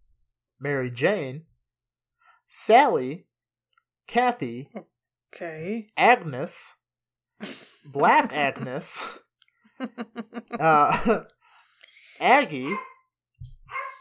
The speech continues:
Speaker 1: uh, Svarte Madame. Which is like, okay, um,
Speaker 2: Yeah,
Speaker 1: sure.
Speaker 2: some of those are pretty random.
Speaker 1: Yes, um,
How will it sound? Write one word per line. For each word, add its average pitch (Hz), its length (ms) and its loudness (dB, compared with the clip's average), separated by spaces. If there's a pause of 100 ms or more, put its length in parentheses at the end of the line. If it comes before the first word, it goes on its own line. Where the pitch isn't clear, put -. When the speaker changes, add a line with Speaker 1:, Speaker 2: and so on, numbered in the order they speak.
(220)
Speaker 1:
uh, 147 360 2 (500)
Svarte 269 1080 0
Madame. 160 760 -2 (2750)
Which - 200 -12
is 110 180 -16
like, 107 180 -8 (220)
okay, 185 580 -6 (600)
um, 196 460 -14 (180)
Speaker 2:
Yeah, 214 180 -6
Speaker 1:
sure. 349 200 -8
Speaker 2:
some 269 180 -6
of 349 140 -6
those 370 220 -6
are 330 140 -6 (160)
pretty 208 400 -6
random. 170 840 -16 (440)
Speaker 1:
Yes, 139 600 -4
um, 160 360 -4